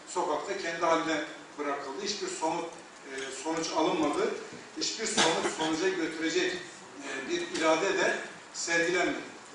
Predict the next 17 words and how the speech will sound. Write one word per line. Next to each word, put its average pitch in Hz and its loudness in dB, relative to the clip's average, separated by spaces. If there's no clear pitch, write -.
Şimdi 175 -6
ben 214 8
buna 214 4
bir 208 2
eksen 202 2
kayması, 156 0
e, 135 -6
demiştim 143 0
o 147 -4
zamanlar. 135 0
Alevilerin 214 6
sorunlarının 175 2
tartışıldığı, 151 4
Alevi 180 4
taleplerinin 175 2
gündeme 147 -2
getirildiği, 123 -6